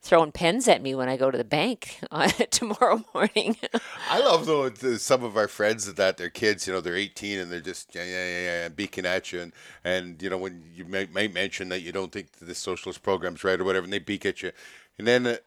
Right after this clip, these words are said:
Speaker 2: four or five years later, they're out on their own. They're
Speaker 1: They
Speaker 2: maybe
Speaker 1: buy a
Speaker 2: married.
Speaker 1: house,
Speaker 2: Yeah, they buy a house.
Speaker 1: let's
Speaker 2: They're paying
Speaker 1: say.
Speaker 2: taxes. And, <laughs> and then it's, "Hey, Sandy,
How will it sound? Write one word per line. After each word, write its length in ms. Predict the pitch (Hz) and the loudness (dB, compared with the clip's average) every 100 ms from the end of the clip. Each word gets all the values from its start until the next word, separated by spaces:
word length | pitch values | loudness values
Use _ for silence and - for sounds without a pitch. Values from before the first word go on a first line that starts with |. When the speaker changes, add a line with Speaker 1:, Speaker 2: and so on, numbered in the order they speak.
| _ _ _ | _ _ _
Speaker 2:
four 180 | - 131 | -8 -6
or 20 | |
five 260 | - 127 113 | 4 4 4
years 200 | 113 - | 0 2
later, 280 | 107 113 113 | 2 2 2
they're 180 | 95 95 | 2 4
out 140 | 104 | 4
on 100 | 95 | 2
their 140 | 95 | 2
own. 340 | 101 104 107 101 | 2 4 2 0
They're 80 | 90 | 0
Speaker 1:
They 160 | 139 | 0
Speaker 2:
maybe 80 | 185 | 2
Speaker 1:
buy 60 | 175 | 2
a 120 | 233 | 2
Speaker 2:
married. 120 | 254 | 2
Speaker 1:
house, 320 | 262 302 160 | 0 0 0
Speaker 2:
Yeah, 220 | 143 175 165 | 2 4 4
they 80 | 139 | 0
buy 200 | 139 135 | 2 2
a 100 | 120 | 4
house. 120 | 131 | 6
Speaker 1:
let's 180 | 156 - 131 | 6 4 4
Speaker 2:
They're 120 | 160 | 4
paying 200 | 139 139 | 4 4
Speaker 1:
say. 40 | |
Speaker 2:
taxes. 580 | 135 139 143 - 165 156 | 2 4 2 0 -4 -6
And, 100 | 143 | -8
<laughs> 960 | - 214 - 277 381 294 - 320 269 - | -4 2 4 6 6 6 4 4 2 2
and 120 | 233 | 2
then 120 | 226 | 4
it's, 140 | 214 196 - - | 2 -2 -8 -8
"Hey, 320 | 269 349 262 | 0 2 2
Sandy, 480 | - 202 233 196 131 | 0 2 2 4 0